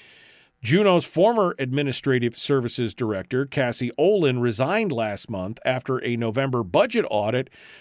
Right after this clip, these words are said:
found that the district was seven million dollars in deficit. Like, surprise! <laughs> What? So she resigned and walked away,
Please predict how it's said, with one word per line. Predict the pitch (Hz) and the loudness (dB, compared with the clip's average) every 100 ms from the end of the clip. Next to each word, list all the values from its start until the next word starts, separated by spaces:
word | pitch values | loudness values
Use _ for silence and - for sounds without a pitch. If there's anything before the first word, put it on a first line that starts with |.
| _ | _
found | 160 160 160 | 0 2 0
that | 135 | -2
the | 139 | 0
district | 156 262 - 156 147 | 2 2 2 -2 -2
was | - 139 147 127 - | 0 4 4 2 -8
seven | - - 190 214 226 214 196 143 | -4 2 4 6 6 2 -2 -2
million | 156 214 220 208 208 | 0 2 2 2 2
dollars | 165 175 180 185 175 - | 4 4 4 4 2 0
in | 165 175 | 0 0
deficit. | 135 185 196 139 - 85 - _ _ _ _ _ | 2 2 2 0 -2 -6 -12 _ _ _ _ _
Like, | 131 127 98 _ _ _ | 2 2 0 _ _ _
surprise! | - - - 392 480 494 403 427 427 415 - _ _ _ _ _ _ _ _ _ _ - | -8 -6 -2 4 4 6 6 6 6 4 -10 _ _ _ _ _ _ _ _ _ _ -2
<laughs> | 151 - _ _ _ _ _ | -2 -4 _ _ _ _ _
What? | 107 427 - - _ _ _ _ _ _ _ _ _ _ _ - - - | 0 2 0 -8 _ _ _ _ _ _ _ _ _ _ _ -16 -16 -14
So | - 196 | 0 2
she | 208 320 381 | 4 4 4
resigned | 254 151 185 262 240 175 180 | 4 2 2 2 2 0 0
and | 156 156 | 0 2
walked | 190 208 180 | 4 4 2
away, | 170 214 185 175 | 2 4 2 0